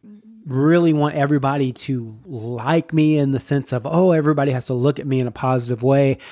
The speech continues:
I just don't wanna let people down, which is just as unhealthy. Um, I don't want, because I, you know, maybe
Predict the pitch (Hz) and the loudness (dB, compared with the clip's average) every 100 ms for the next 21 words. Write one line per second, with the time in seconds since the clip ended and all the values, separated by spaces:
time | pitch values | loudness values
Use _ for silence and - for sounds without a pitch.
0 | - - - 226 233 170 160 139 127 127 | -20 -6 0 2 2 0 2 2 2 -2
1 | - 127 123 101 120 123 113 113 107 - | -4 -8 -8 -6 -4 -2 -2 -6 -10 -4
2 | 127 - 123 - - _ - 131 143 - | -4 -2 -4 -4 -14 _ -10 -2 0 0
3 | 123 127 110 123 113 - - - _ _ | -2 -2 -4 -4 -6 -8 -16 -16 _ _
4 | _ _ _ 123 117 117 110 107 - - | _ _ _ -8 -6 -6 -10 -16 -18 -14
5 | - 135 143 143 139 143 - _ _ - | -2 2 2 2 0 0 -4 _ _ -10
6 | 135 - 135 123 131 127 131 _ - 139 | -6 0 0 2 0 -2 -6 _ -6 -2
7 | 127 127 127 123 | 0 2 0 -2